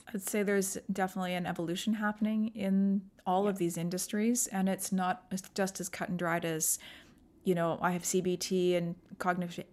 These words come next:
Speaker 1: cognitive behavioral therapy training. I'm an N L P practitioner, master practitioner, and I'm a therapist. You know, it's, those are very brain-based,
Speaker 2: Mm-hmm.
Speaker 1: um, you know, mental-based tools,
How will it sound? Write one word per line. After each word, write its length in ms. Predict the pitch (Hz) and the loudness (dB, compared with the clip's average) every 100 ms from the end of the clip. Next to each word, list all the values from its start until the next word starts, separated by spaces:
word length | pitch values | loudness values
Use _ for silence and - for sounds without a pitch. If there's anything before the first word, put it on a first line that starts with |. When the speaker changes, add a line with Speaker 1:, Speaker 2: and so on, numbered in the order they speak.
| - | -6
Speaker 1:
cognitive 500 | 185 185 190 175 175 | -2 0 0 -2 -6
behavioral 380 | 175 175 165 | -4 -4 -4
therapy 340 | 170 277 277 254 | 0 2 2 0
training. 420 | - 240 233 220 | 2 4 4 4
I'm 80 | 180 | 0
an 120 | 180 | -2
N 120 | 202 | -2
L 120 | 208 | -2
P 140 | 202 202 | 0 0
practitioner, 560 | 190 185 - 214 214 | 0 -4 -4 0 2
master 300 | 208 202 202 | 4 2 0
practitioner, 640 | 202 185 233 214 220 214 208 - - - - | -6 -6 -2 0 2 2 0 -4 -16 -18 -2
and 200 | 196 190 | 2 4
I'm 80 | 180 | 2
a 40 | |
therapist. 640 | - 156 147 - - - - | -2 -4 -4 -6 -4 -6 -6
You 80 | 208 | -2
know, 140 | 190 | 0
it's, 320 | 175 190 - - - - _ | 0 0 -2 -2 -10 -20 _
those 220 | 208 202 202 | 2 4 4
are 120 | 202 | 4
very 420 | 190 196 185 190 | 4 4 6 4
brain-based, 1200 | 180 180 180 196 226 208 170 165 156 160 - - - _ _ | 2 0 2 4 6 6 4 2 0 0 0 -2 -14 _ _
Speaker 2:
Mm-hmm. 240 | - 175 170 165 | -4 -2 -2 -2
Speaker 1:
um, 180 | 165 - _ _ _ _ _ - - _ _ _ _ | -4 -8 _ _ _ _ _ -10 -10 _ _ _ _
you 120 | 190 | -2
know, 240 | 175 165 160 - | 0 -2 -4 -4
mental-based 1160 | 190 185 185 196 208 190 180 175 170 170 - - _ _ _ _ _ | 2 4 4 2 2 -4 -2 0 0 0 -4 -8 _ _ _ _ _
tools, 760 | - - 269 196 165 302 - - | -8 -2 4 4 4 2 0 -2